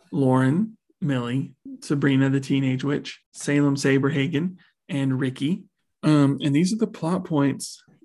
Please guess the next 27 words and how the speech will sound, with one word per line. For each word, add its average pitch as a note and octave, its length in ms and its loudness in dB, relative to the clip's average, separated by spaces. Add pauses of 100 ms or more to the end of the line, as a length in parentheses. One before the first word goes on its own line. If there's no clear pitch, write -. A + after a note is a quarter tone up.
in D#3 120 -6
each D3 220 -4
episode C3+ 540 -4
that B2+ 80 -2
we C3 120 0
want C#3 440 -2
to C#3 120 -4
keep C3+ 320 -2
around, - 540 -6 (200)
if - 380 -4
we C#3+ 140 0
can. - 340 -10 (300)
Um, - 460 -4 (300)
we D3 180 4
would C#3 140 2
like, C3 280 -6
they're, D3+ 300 4
they're C#3+ 240 2
gonna C#3 200 0
be - 140 -4
around. - 260 -10
Episode - 360 -4
one, G3+ 460 4 (120)
Sean C3 420 0
meets C3 460 0 (120)
his C#3 160 -2
brother, C#3 520 2